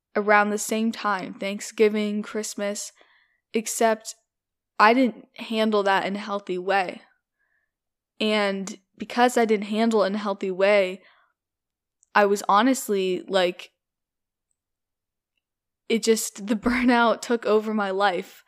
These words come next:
and it wasn't a good time for me. And since the same thing's kind of starting to happen again, this time I want to make sure I deal with it in a healthy way because I don't want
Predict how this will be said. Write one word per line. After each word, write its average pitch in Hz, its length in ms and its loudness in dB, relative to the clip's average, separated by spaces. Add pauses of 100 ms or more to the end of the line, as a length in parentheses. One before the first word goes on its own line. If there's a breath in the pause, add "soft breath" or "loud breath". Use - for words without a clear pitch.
(440 soft breath)
and 196 540 -2
it 202 160 0
wasn't 226 320 4
a 208 40 0
good 214 280 2
time 214 340 -2
for 196 160 -8
me. 175 360 -10 (1500)
And 226 160 0
since 226 240 2
the 220 100 -6
same 233 320 0
thing's 233 320 0
kind 214 220 -4
of 220 80 -8
starting 214 400 0
to 214 60 -4
happen 208 340 -4
again, 202 580 0 (400 soft breath)
this 202 300 -2
time 262 400 2
I 214 80 0
want 214 200 0
to 214 60 -2
make 208 220 -4
sure 220 220 -2
I 202 80 2
deal 208 260 2
with 214 160 -4
it 196 100 0
in 185 120 -4
a 196 40 -8
healthy 202 380 -8
way 196 500 -2 (480)
because 190 640 -2
I 196 120 2
don't 220 260 -2
want 196 380 -6